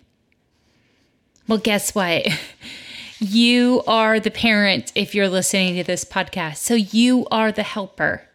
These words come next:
So I need you to take a deep breath, roll your shoulders back, relax your jaws. And step one to all of this before talking to our kids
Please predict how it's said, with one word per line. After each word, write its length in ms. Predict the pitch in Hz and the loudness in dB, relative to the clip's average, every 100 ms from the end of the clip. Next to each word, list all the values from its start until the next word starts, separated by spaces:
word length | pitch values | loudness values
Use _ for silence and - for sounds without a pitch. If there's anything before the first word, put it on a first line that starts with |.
| _ _ _ _ _ _ _ _ _ | _ _ _ _ _ _ _ _ _
So 320 | - - 233 - | -6 0 0 0
I 300 | 220 233 247 | 0 4 6
need 320 | 247 233 185 | 6 4 2
you 80 | 208 | 2
to 160 | 185 175 | 2 0
take 280 | - - 196 | -4 -6 -2
a 40 | 240 | 0
deep 280 | 277 277 | -2 -2
breath, 420 | 214 196 214 - - _ _ _ _ _ _ _ _ _ _ _ _ _ _ _ _ _ _ _ | -2 -2 -2 -8 -20 _ _ _ _ _ _ _ _ _ _ _ _ _ _ _ _ _ _ _
roll 180 | 180 185 | -4 0
your 180 | 202 233 | 2 2
shoulders 460 | - 269 262 269 - | 2 2 2 2 0
back, 540 | 226 208 208 - - - | 0 0 -2 -6 -14 -12
relax 520 | 175 175 180 190 - | -6 -2 -2 -2 -2
your 100 | 247 | -2
jaws. 720 | 214 202 175 165 165 - - _ _ _ _ _ _ _ 208 | -2 -4 -4 -4 -6 -10 -18 _ _ _ _ _ _ _ -2
And 120 | 190 | -2
step 440 | - 220 208 - | 0 -4 -4 -2
one 380 | 214 247 254 240 | 2 4 4 2
to 120 | 247 - | 0 0
all 180 | 190 185 | 0 -2
of 140 | 165 | -2
this 260 | 170 165 - | -4 -4 -4
before 400 | 185 - 208 196 | -6 -4 -4 -4
talking 480 | - 185 - 208 | -6 -8 -2 -2
to 160 | 190 - | -2 -2
our 140 | 185 | -6
kids 640 | 175 - 185 208 220 - | -4 -2 -2 -2 -6 -14